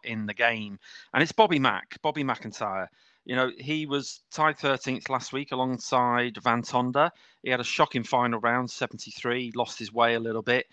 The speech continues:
Um, but, you know, he was also tied sixth here in two thousand eighteen on the Challenge Tour as well.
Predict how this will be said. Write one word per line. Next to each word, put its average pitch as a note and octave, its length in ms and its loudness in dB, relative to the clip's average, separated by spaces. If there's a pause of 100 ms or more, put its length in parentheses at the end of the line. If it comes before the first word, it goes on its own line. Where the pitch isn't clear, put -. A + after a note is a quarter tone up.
(400)
Um, A2+ 580 2 (120)
but, B2 200 4 (160)
you B2+ 80 -4
know, A#2 80 2
he B2 100 0
was A#2 120 -6
also B2+ 760 4
tied D#3 260 2
sixth - 380 -6
here C3 240 0
in A#2+ 160 0
two - 240 -8
thousand A#2+ 340 2
eighteen A#2 380 -2
on A2+ 80 0
the A2 100 -4
Challenge B2 640 4
Tour A#2+ 320 -4
as A2 140 -8
well. A#2 340 6